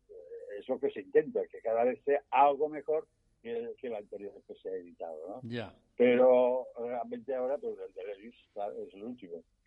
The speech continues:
Speaker 1: Y el último, y bueno, más bien, el que tiene que salir es el que más ilusión me hace, el que más me gusta.
Speaker 2: Claro, claro.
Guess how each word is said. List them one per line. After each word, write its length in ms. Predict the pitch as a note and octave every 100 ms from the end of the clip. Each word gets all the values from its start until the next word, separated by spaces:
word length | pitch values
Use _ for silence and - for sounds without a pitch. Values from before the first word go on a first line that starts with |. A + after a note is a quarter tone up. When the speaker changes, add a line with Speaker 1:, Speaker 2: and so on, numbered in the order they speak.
| _
Speaker 1:
Y 60 | G2+
el 200 | G2 G#2
último, 260 | G#2+ - C3+
y 80 |
bueno, 240 | C3 C3+ D#3
más 300 | B2 C3+ C#3
bien, 180 | D#3+ D#3
el 260 | C3+ B2+
que 120 | A#2
tiene 200 | A2+ F3
que 120 | D3 C#3
salir 280 | C#3 D#3+
es 120 | C#3+ B2
el 100 | A#2
que 100 | A#2
más 160 | A#2 G#2
ilusión 380 | A2 F#2+ - -
me 60 | G2
hace, 260 | - F2 -
el 80 | F2+
que 100 | F#2+
más 140 | G2+
me 120 | F#2
gusta. 300 | E2+ D#2 - D#2 _ _ _
Speaker 2:
Claro, 320 | C3 A2 E2 _ _
claro. 280 | - A#2 -